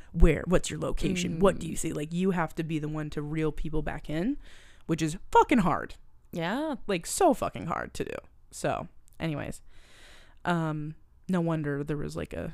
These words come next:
Speaker 1: <laughs> giant panic. And also, it's, like, immediate, like, "Okay, we're about to fucking go in the water, bitch." Like,
Speaker 2: Yeah.
Speaker 1: about
Speaker 2: Ugh,
Speaker 1: to.
Speaker 2: yes.
Speaker 1: And so Jack and
Speaker 2: And the water
Speaker 1: Rose
Speaker 2: is freezing.
Speaker 1: Yeah,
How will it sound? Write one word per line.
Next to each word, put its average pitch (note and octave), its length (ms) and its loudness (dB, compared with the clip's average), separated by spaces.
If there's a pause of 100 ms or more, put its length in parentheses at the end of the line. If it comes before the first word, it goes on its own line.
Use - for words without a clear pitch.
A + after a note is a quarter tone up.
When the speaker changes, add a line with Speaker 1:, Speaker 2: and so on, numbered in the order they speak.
(120)
Speaker 1:
<laughs> - 520 2
giant D4+ 300 4
panic. B3 240 4
And F#4+ 80 0
also, G3 440 6
it's, F#3+ 200 2
like, G3 180 4
immediate, G#3 600 6
like, D#3+ 360 2
"Okay, B3+ 280 6
we're G3 220 4
about E3 440 8
to D#3+ 100 2
fucking D#3+ 380 -2
go D3 180 0
in C#3+ 100 -4
the C3 80 -4
water, A2 360 -2
bitch." - 400 -4
Like, E3 240 0
Speaker 2:
Yeah. D3+ 560 2
Speaker 1:
about G2+ 480 -2
Speaker 2:
Ugh, - 60 -2
Speaker 1:
to. - 360 -8
Speaker 2:
yes. - 500 -8 (600)
Speaker 1:
And E3+ 680 0 (180)
so E3 400 0 (260)
Jack G3+ 420 -2 (100)
and F3 460 -2
Speaker 2:
And G#3 100 2
the F3+ 40 4
water E3 240 6
Speaker 1:
Rose D#3 120 2
Speaker 2:
is - 40 2 (120)
freezing. - 500 2 (260)
Speaker 1:
Yeah, - 60 -16